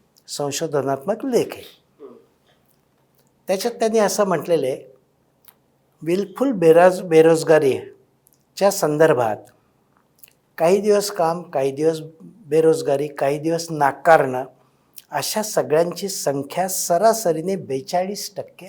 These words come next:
Speaker 1: आहे.
Speaker 2: बर.
Speaker 1: बेचाळीस टक्के आज घटकेला नाकारत असतील आणि घरी बसत असतील,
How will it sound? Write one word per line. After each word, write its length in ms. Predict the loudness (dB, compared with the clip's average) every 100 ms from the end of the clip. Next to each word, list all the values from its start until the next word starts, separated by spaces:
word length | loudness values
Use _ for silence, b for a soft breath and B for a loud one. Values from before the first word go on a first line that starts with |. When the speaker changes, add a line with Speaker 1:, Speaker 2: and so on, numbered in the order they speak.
| -14
Speaker 1:
आहे. 260 | -14 -16 _ _ _ _ _ _ _ _ _ _ _ _ _ -10
Speaker 2:
बर. 200 | -8 -8 -10 _ _ _ _ -20 b b b b b _ _ _ _ _ _ _ _ _ _ -8
Speaker 1:
बेचाळीस 880 | -4 -2 -2 -4 -2 -2 -4 -8 -6
टक्के 720 | -6 -8 _ 0 2 2 -4 0
आज 240 | 0 0
घटकेला 380 | -2 -2 -2 0
नाकारत 760 | 2 2 2 4 4 6 4
असतील 460 | 2 0 -2 -2 -2
आणि 240 | 0 0
घरी 280 | 0 2 4
बसत 240 | 4 4 4
असतील, 400 | 0 -6 -12